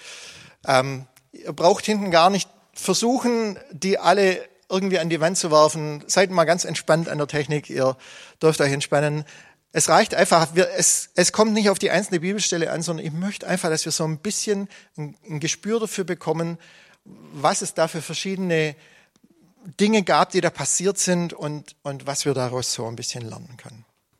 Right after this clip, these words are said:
So, also wenn wir uns fragen, wie die ersten Jünger oder die ersten Christen dieses Übernatürliche in ihrem,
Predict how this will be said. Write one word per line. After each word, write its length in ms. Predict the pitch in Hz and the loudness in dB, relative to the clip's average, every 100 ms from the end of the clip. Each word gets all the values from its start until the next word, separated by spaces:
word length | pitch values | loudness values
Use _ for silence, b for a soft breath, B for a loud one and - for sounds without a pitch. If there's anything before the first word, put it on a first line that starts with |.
| _ _ _ _ _ _ - B B B B B B B B - | _ _ _ _ _ _ -20 B B B B B B B B 2
So, 120 | 180 | 4
also 160 | 202 240 | 6 6
wenn 100 | 254 | 6
wir 80 | |
uns 140 | 247 226 | 8 6
fragen, 480 | - 196 262 262 214 | 6 6 6 6 4
wie 80 | |
die 120 | 208 190 | 4 6
ersten 300 | 214 - 180 | 4 6 4
Jünger 320 | 190 294 254 | 2 6 6
oder 140 | 185 | 6
die 140 | 175 180 | 4 2
ersten 280 | 175 185 | 2 0
Christen 500 | - 240 247 - 233 | -2 0 2 0 -2
dieses 280 | 208 185 170 | -2 -2 -2
Übernatürliche 960 | 247 254 277 240 196 - 226 226 208 214 | -2 -2 0 0 -2 -2 -2 -2 0 -2
in 320 | 214 175 170 | -2 -6 -6
ihrem, 440 | 175 185 170 160 | -6 -6 -6 -8